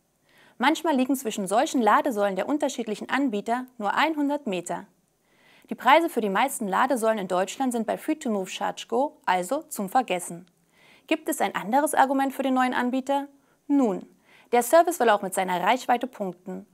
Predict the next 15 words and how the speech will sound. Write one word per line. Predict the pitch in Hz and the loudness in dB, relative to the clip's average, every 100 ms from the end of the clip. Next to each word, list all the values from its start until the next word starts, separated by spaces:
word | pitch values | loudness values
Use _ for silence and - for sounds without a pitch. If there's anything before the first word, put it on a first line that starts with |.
| _ _ | _ _
und | 202 202 | -6 -2
nennt | 269 285 | 0 0
den | 214 | -2
Zugang | - 339 247 247 269 | 0 0 2 0 -4
zu | - | -6
über | - 277 254 | -4 0 2
achthunderttausend | 311 - - 233 202 196 190 185 | 0 -2 -2 0 0 -2 -4 -4
Ladepunkten | 175 190 269 - 269 254 277 285 - | 0 2 0 -2 -6 -4 -6 -8 -8
in | 214 208 | -2 2
neunundzwanzig | 240 311 330 - 202 240 - | 4 2 -2 -4 -6 -4 -2
europäischen | 185 - 233 247 202 | -2 -2 -4 -4 -4
Ländern | 175 175 226 226 | -4 -4 -2 -2
als | 190 - | -4 -4
wichtigen | 175 - 285 | -8 -4 -6
Pluspunkt. | 269 196 - - 180 180 | -4 -6 -6 -10 -14 -16